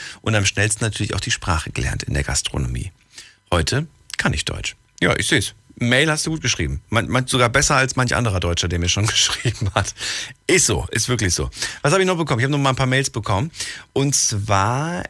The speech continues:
ähm, Laura hat geschrieben, „Hey Daniel, also ich finde die Sendung schon mal ziemlich cool und meine Geschichte ist, äh, zwar ziemlich kurz, aber vielleicht trotzdem interessant für euch. Ich war früher sehr schüchtern und habe nie was alleine gemacht und jetzt habe ich gesagt, damit ist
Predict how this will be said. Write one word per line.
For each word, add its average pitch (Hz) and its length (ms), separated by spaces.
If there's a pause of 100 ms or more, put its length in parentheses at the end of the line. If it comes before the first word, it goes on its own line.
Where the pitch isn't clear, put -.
(120)
ähm, 104 520 (120)
Laura 185 380
hat 165 120
geschrieben, 85 300
„Hey 127 100
Daniel, 151 380 (880)
also 127 180
ich 117 80
finde 135 160
die 117 60
Sendung 131 200
schon 120 120
mal 110 160
ziemlich 117 280 (140)
cool 135 180
und 101 120
meine 123 180
Geschichte 139 340
ist, - 280 (400)
äh, 113 400
zwar - 180
ziemlich 123 240
kurz, 156 220
aber 123 120
vielleicht 120 260
trotzdem 120 280
interessant 110 400
für - 180
euch. 76 220 (240)
Ich - 160
war 147 80
früher 143 300
sehr 120 160
schüchtern - 320
und 90 160
habe 110 180
nie 123 240
was 120 180
alleine 110 320
gemacht 104 380 (300)
und 113 100
jetzt 123 220
habe 117 160
ich 110 100
gesagt, 101 380
damit 92 260
ist - 320